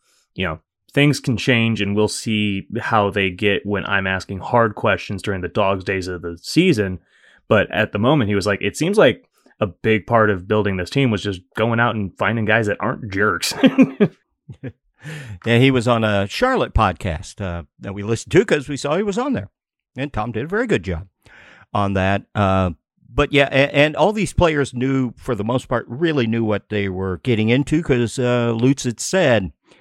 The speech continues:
Speaker 2: that he specifically targeted players that he thought would fit the system.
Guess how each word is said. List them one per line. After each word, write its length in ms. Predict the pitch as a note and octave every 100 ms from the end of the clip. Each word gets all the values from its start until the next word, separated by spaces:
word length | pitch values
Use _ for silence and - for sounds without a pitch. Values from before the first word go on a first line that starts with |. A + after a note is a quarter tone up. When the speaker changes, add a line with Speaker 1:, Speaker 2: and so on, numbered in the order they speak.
| _ _
Speaker 2:
that 120 | A2
he 120 | A#2
specifically 920 | A#2 - B2+ - E3 - C3+ C3 A2 -
targeted 720 | - F3+ F3+ D3 G#2+ F#2+ F2 - _ _ _
players 400 | - B2+ A2 G2+
that 140 | A#2 G2+
he 120 | B2
thought 300 | G2+ A2 -
would 160 | G2 -
fit 220 | A#2 -
the 100 | G2
system. 680 | - - E3 C#3 - F#2+ D#2+